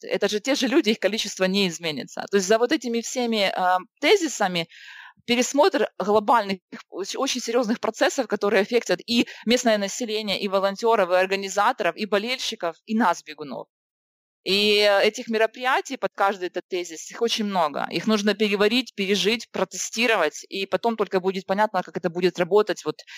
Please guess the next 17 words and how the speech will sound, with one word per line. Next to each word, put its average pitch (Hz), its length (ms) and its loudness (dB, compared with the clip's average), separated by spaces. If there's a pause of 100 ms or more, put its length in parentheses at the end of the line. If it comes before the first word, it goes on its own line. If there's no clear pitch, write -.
(360)
если 214 260 2
не 220 80 4
поменяются 208 640 0
там 180 180 -4
параметры, 190 540 -2
я 165 140 -8
имею 175 180 -10
в - 20 -12
виду 165 120 -8
длина 208 260 2
дистанции, 143 580 -6
да, 160 140 0
как 147 180 -10
для 151 100 -4
тура, 139 480 -6
или 135 140 -8
продолжительность. 165 1200 -2